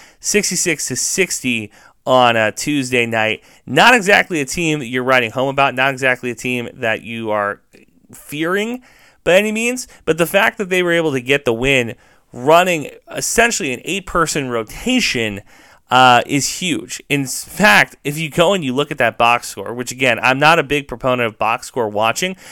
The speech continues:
but Eli-, uh, Aaliyah Robinson, she played thirty-eight minutes, thirty-eight of a po-, pot-, <laughs> possible forty minutes, uh, in that game. Eight of ten, finished with seventeen points. There is a part of me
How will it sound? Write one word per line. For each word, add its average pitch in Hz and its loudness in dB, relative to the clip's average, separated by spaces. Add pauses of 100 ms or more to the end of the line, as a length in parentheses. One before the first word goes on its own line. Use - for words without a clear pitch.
(160)
but 143 8
Eli-, 175 6
uh, 131 2
Aaliyah 170 -2
Robinson, 135 0 (440)
she - -10
played 247 4
thirty-eight 220 0
minutes, 151 -2
thirty-eight 190 -2
of 147 0
a 127 -2
po-, - -2
pot-, - -8
<laughs> - -16
possible 156 -2
forty 190 -4
minutes, 135 -4 (380)
uh, 120 6
in 147 0
that 131 2
game. 127 0 (300)
Eight 220 2
of 202 0
ten, 139 2
finished 156 -4
with 135 -4
seventeen 135 -2
points. 117 -4 (520)
There 170 -4
is 220 -4
a 220 0 (880)
part 269 4
of 175 -2
me 127 -6